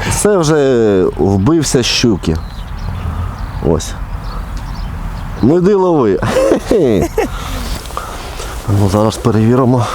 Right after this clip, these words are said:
всі ще калюжі. Щось буде чи ні. Такий куточок,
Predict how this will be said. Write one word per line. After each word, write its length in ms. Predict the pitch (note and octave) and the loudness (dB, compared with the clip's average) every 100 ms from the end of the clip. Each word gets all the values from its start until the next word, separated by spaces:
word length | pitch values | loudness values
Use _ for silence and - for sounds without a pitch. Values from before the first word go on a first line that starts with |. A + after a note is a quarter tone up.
| - - - - - | -6 -8 -10 -8 -4
всі 280 | - C3 | 0 2
ще 180 | A#2+ C#3 | 2 0
калюжі. 560 | - D#3 C#3+ C#3+ A#2 C#3+ - - - - - - - - - - - - - | 2 2 2 2 2 0 -2 -8 -10 -10 -10 -10 -12 -12 -10 -10 -10 -8 -4
Щось 260 | G#2+ G#2+ | 0 2
буде 340 | G#2 B2+ C3+ C#3 | 4 4 4 2
чи 180 | - | 2
ні. 220 | A2 A#2 D3+ - - - - - - - - | 4 4 2 -2 -8 -12 -10 -10 -8 -6 -4
Такий 360 | G2+ - C3 G2+ - - - - - - - - - - - - - - - - - - - | -2 0 0 0 -6 -10 -10 -10 -8 -8 -8 -6 -6 -8 -8 -8 -8 -8 -8 -8 -8 -8 -2
куточок, 600 | B2 - D3+ F3 C3 - | -2 2 2 2 0 0